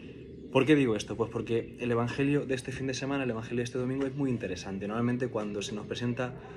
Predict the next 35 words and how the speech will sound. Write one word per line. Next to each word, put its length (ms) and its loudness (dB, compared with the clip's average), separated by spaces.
una 240 2
curación 600 2
en 120 -8
cualquiera 300 0
de 80 2
los 160 0
evangelios, 520 0
pues 140 -6
vemos 220 -2
que 280 -2
hay 220 -4
un 160 0
grupo 260 2
de 100 2
personas 540 -4
que 80 4
buscan 360 4
al 120 -2
Señor, 380 -4
¿no? 140 -6
Los 160 0
leprosos 460 -2
buscan 280 -8
al 100 -4
Señor, 500 0
cuando 380 2
la 120 2
hija 200 -4
de 100 0
Jairo 340 -2
muere, 400 0
buscan 340 0
al 100 -2
Señor, 440 0
pero 280 6